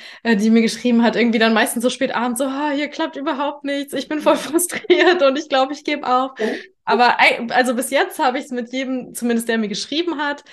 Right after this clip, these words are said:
Speaker 1: äh, haben wir's dann doch noch wieder hingekriegt. Also, äh,
Speaker 2: Ja.
Speaker 1: manchmal hat man einfach so ein bisschen so einen Demotivationstiefpunkt, nenn ich's mal. Hattest du bestimmt auch, oder? <laughs>
Speaker 2: Ja, tatsächlich, immer mal wieder. Vor allem in der Anfangszeit, wo es dann in die Gestaltung von der Website ging, war das tatsächlich so.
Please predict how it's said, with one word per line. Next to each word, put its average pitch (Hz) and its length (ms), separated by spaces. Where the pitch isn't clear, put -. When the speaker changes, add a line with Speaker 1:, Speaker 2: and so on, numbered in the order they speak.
Speaker 1:
äh, 226 180
haben 233 140
wir's 233 100
dann 220 160
doch 226 160
noch 233 280
wieder 214 200
hingekriegt. 220 540
Also, 190 340
äh, 196 200
Speaker 2:
Ja. - 20
Speaker 1:
manchmal 220 300
hat 220 140
man 214 120
einfach 208 260
so 208 140
ein 202 80
bisschen 208 360
so 202 120
einen 202 420
Demotivationstiefpunkt, 233 1500
nenn 185 180
ich's 190 160
mal. 190 120
Hattest 254 260
du 247 60
bestimmt 226 280
auch, 180 260
oder? 226 260
<laughs> 240 260
Speaker 2:
Ja, 226 400
tatsächlich, 220 680
immer 269 200
mal 196 240
wieder. 320 580
Vor - 140
allem 220 240
in 202 100
der - 140
Anfangszeit, 233 640
wo 190 60
es - 80
dann 185 140
in 170 120
die - 80
Gestaltung 226 520
von 190 120
der 185 80
Website 220 400
ging, 202 160
war 165 160
das - 160
tatsächlich 165 520
so. 165 300